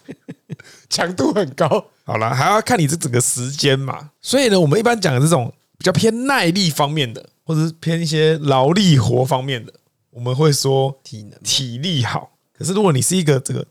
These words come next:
Speaker 2: 综合运动表现啊，可能你像是可能需要爆发力、耐力，
Speaker 3: 嗯。
Speaker 2: 需要一些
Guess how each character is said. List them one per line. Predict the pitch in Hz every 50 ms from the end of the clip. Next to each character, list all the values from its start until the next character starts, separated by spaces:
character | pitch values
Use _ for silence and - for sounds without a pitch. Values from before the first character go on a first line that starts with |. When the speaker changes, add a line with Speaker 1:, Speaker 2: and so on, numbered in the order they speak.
| _ _
Speaker 2:
综 | - - - 285 247 202 175 151
合 | 131 135 127 127 - -
运 | 233 185 156 143
动 | - 190 165 127
表 | 113 - 110 113 131
现 | - - 135 120 113
啊， | 113
可 | 113 117
能 | 117 117 117 117
你 | 117
像 | - 156 147
是 | 139 139 147 139
可 | - - - 117
能 | 127
需 | - 151
要 | 151
爆 | 151 - 180 147
发 | 135 139 139 139 143
力、 | 147 143 127 117 - _ _ _
耐 | 160 165 165 131
力， | 120 135 139 135 123 117 - _ -
Speaker 3:
嗯。 | 107 101 101 -
Speaker 2:
需 | - - 135
要 | 135 135
一 | 131
些 | 127 131 135 131 135